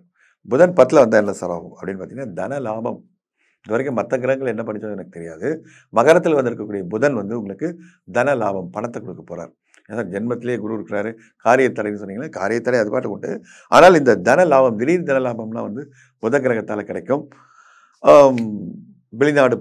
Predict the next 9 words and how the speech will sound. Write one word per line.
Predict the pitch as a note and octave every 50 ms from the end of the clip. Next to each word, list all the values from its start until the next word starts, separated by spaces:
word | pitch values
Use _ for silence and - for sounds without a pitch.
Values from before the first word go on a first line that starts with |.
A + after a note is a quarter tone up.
| -
போகணும், | A2 G#2+ G#2 G2+ G2+ G#2 G#2 - - _
அதுல, | - G2+ G#2+ A#2 A#2+ A2+
அதுல | G#2+ A2 A2+ B2 B2+
நிறைய | A#2 G#2+ A2 A2 A#2+ A#2 A#2
சம்பாதிக்கணும் | - G2+ G2+ G2+ G#2 G2+ F#2+ - G2+ G2+ F#2 - -
அப்படின்னு | G2+ G#2+ B2+ C3+ C3+ B2+ A#2
நினைக்கிறவங்களுக்கும் | A2 A#2 A2+ - A2+ A2 G#2 G#2 G2+ G#2 - D#3+ E3 D#3
இந்த | A#2+ A2+ -
புத | F#2+ G#2 A#2 A#2